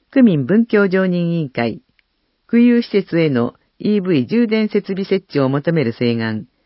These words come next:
令和三年九月十日受理。乗用車への電気自動車イーブイ導入を求める請願。令和三年十一月二十六日受理。審議した委員会、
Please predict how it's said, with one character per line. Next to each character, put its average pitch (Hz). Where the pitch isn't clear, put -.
令 254
和 147
三 143
年 117
九 254
月 226
十 151
日 147
受 135
理。 113
乗 277
用 302
車 208
へ 180
の 135
電 196
気 196
自 170
動 170
車 -
イ 220
ー 208
ブ 202
イ 214
導 190
入 190
を 165
求 165
め 160
る 117
請 123
願。 113
令 233
和 143
三 147
年 123
十 233
一 226
月 185
二 196
十 131
六 127
日 147
受 127
理。 113
審 294
議 196
し -
た 139
委 147
員 160
会、 120